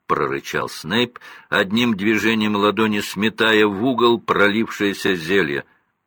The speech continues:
«Как я понимаю, прежде чем снять котёл с огня, вы добавили в зелье иглы дикобраза». Невилл вместо ответа сморщился и заплакал.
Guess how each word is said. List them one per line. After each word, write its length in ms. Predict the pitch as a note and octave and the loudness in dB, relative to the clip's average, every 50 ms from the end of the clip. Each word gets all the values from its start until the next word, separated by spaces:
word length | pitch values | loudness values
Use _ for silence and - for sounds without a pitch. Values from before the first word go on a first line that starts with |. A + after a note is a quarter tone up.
| _ _ _ _ _ _ _ _ _ _ _ _ _ _ _ _ _ _ - | _ _ _ _ _ _ _ _ _ _ _ _ _ _ _ _ _ _ -4
«Как 240 | - E2 E2+ - | -2 -2 -2 0
я 120 | F#2+ F#2+ F2+ | 0 0 0
понимаю, 460 | F#2 F#2 F2+ F#2 G2 G2+ G2+ G2 F2+ | 0 -2 -4 -2 -2 -2 -2 -2 -4
прежде 400 | - - F2 G2 G2 F2 F2 F2 | -4 -2 0 0 0 -2 -4 -6
чем 240 | F2 - F#2 F2+ E2 | -6 -6 -6 -6 -6
снять 380 | - - - F2+ G#2+ G#2+ - | -10 -8 -4 -2 -2 -2 -2
котёл 380 | - - F2 - - G#2+ G2+ F#2 | 0 -2 -2 0 2 0 0 0
с 120 | - - | 0 0
огня, 500 | F#2+ E2+ D#2+ D#2+ E2 F2+ G#2+ A#2 A#2+ - - - - - - - - | -2 -2 -2 -2 -4 -2 0 0 0 -2 -4 -14 -20 -20 -18 -12 -8
вы 240 | D#2+ E2+ A#2 B2+ A#2+ | -4 0 0 0 0
добавили 760 | F#2 A#2 G#2+ F#2+ E2+ A2+ A#2 A#2 A2+ A2+ A2+ A2+ A2+ A2+ A2 | 2 2 0 2 4 4 4 4 4 4 4 2 4 2 0
в 100 | F2+ E2+ | 0 -4
зелье 640 | D2+ - - G#2 A#2+ A#2+ A#2 A#2+ A#2 A#2 A#2 A2 - _ _ _ _ | -8 -4 0 2 2 4 4 4 4 2 2 0 -4 _ _ _ _
иглы 720 | - B2+ C#3 C#3+ B2 G#2 A2 A#2+ A#2+ B2 B2 B2 A2 F#2 - - | 0 0 2 2 0 0 0 2 2 4 2 2 0 0 -4 -12
дикобраза». 1000 | F2+ F#2 E2 A2+ B2 - - B2 A#2 G#2+ - - B2+ B2+ A2+ F#2 - D2 C#2 - _ _ _ _ _ _ _ _ _ _ _ _ _ _ _ _ _ _ _ _ _ _ _ _ _ _ _ _ _ _ _ _ _ _ _ _ _ _ _ _ - | -14 -8 -4 -4 -4 0 0 0 2 4 4 4 4 4 2 0 -2 -4 -6 -6 _ _ _ _ _ _ _ _ _ _ _ _ _ _ _ _ _ _ _ _ _ _ _ _ _ _ _ _ _ _ _ _ _ _ _ _ _ _ _ _ -8
Невилл 640 | F#2 G#2+ G#2+ A2 A2+ G#2+ G2 G2+ F#2+ F#2 F2 - _ - | -4 -2 0 0 0 2 2 0 0 0 -2 -6 _ -14
вместо 460 | E2 D#2 E2 F2 F2+ - - - D#2+ | -14 -12 -10 -10 -10 -10 -8 -8 -8
ответа 380 | D#2 - D2 D#2+ D#2 D2+ C#2 C2+ | -8 -8 -8 -8 -8 -8 -10 -14
сморщился 720 | - - G2 G#2+ A#2 - - - - D2 - - - C2+ | -12 -10 -6 -6 -6 -6 -8 -10 -12 -12 -12 -12 -14 -14
и 40 | C2 | -14
заплакал. 640 | B1 A#1+ D2+ - - - D#2+ G#2 A#2 - - - - | -12 -10 -10 -10 -8 -6 -6 -6 -6 -6 -10 -16 -18